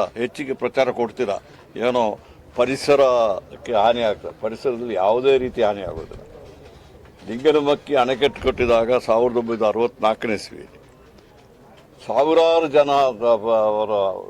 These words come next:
ಮನೆ ಕಳ್ಕೊಂಡಿದ್ರು, ಮತ್ತು ಸಾವಿರಾರು ಜನ ರೈತರುಗಳು ಭೂಮಿ ಕಳ್ಕೊಂಡಿದ್ರು, ಎಲ್ಲ ಮಾಡಿದ್ರು. ಇವತ್ತು ಎಲ್ಲ ರೆಡಿ ಇದೆ ನಮಗೆ, ಅಣೆಕಟ್ಟಿದೆ,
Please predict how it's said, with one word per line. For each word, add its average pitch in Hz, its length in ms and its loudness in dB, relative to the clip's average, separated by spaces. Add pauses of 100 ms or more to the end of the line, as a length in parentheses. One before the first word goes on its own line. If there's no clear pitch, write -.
(240)
ಮನೆ 113 220 -2
ಕಳ್ಕೊಂಡಿದ್ರು, 104 840 -10 (600)
ಮತ್ತು 113 320 -4
ಸಾವಿರಾರು 127 600 0
ಜನ 110 180 -2 (200)
ರೈತರುಗಳು 113 480 -6
ಭೂಮಿ 113 280 -8
ಕಳ್ಕೊಂಡಿದ್ರು, 92 680 -10
ಎಲ್ಲ 107 160 -2
ಮಾಡಿದ್ರು. - 380 -10 (500)
ಇವತ್ತು 190 260 2
ಎಲ್ಲ 185 160 6
ರೆಡಿ 165 320 -2
ಇದೆ 190 220 4
ನಮಗೆ, 101 540 -10 (880)
ಅಣೆಕಟ್ಟಿದೆ, 139 800 -2